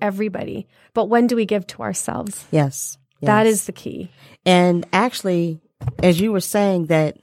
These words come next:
Speaker 2: someone can say something negative and it brings you down,
Speaker 1: Mm-hmm.
Speaker 2: you could also find yourself losing the joyfulness
Speaker 1: Mm-hmm.
Speaker 2: of who you are when you surround yourself with people who have negative energy.
Speaker 1: Absolutely.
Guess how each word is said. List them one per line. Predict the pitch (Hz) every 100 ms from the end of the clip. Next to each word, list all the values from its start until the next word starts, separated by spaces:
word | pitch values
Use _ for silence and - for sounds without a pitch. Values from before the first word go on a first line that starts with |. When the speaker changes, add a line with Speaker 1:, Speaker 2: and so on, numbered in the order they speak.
| _
Speaker 2:
someone | - - 220 240 220
can | 208 170
say | - 175
something | 170 170 - 151
negative | 156 160 160 151 147 - _ - _ _ -
and | 165
it | 165 139
brings | 170 185 160
you | 170
down, | 160 170 175 143 143 151 247
Speaker 1:
Mm-hmm. | 202 208 202 226 _ _ _ _ _ -
Speaker 2:
you | 175
could | 233 208
also | 202 269 - 208
find | - 196 214 202
yourself | 196 - - 170 160 156 - - _ _ _ _ _ _ _ _ _ _ _ _ _ _ _ _ _ _ -
losing | 165 233 247 247
the | 190
joyfulness | 170 151 180 196 196 196 175 147 143 147 -
Speaker 1:
Mm-hmm. | 208 - 208 175 _ _ -
Speaker 2:
of | 175
who | 190 240
you | 226 202
are | 190 214 208 165 151 151 _ _ -
when | 160 175
you | 185
surround | - 165 170 185 185
yourself | 180 - 175 165 -
with | 160 -
people | 196 196 185 156
who | 151
have | 151 147
negative | 147 139 139 131
energy. | 131 127 131 - 135
Speaker 1:
Absolutely. | 190 185 - 185 233 311 185 190